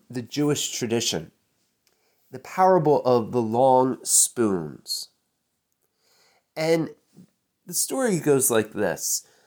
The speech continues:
that one day a man said to God, "God, I would like to know what heaven and hell are like."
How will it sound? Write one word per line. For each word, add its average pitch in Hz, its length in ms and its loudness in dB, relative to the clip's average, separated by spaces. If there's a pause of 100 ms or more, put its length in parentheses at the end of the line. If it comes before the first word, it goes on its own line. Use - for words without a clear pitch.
(100)
that 170 200 0
one 220 300 2
day 131 460 4 (600)
a 131 80 -8
man 170 400 4
said 147 320 2
to 139 100 -4
God, 117 520 4 (680)
"God, 170 440 4 (340)
I - 100 2
would 147 160 2
like 220 240 2
to - 120 -4
know 127 540 4
what 120 140 0
heaven 143 360 2
and 120 140 0
hell 120 300 2
are 107 140 4
like." 123 560 0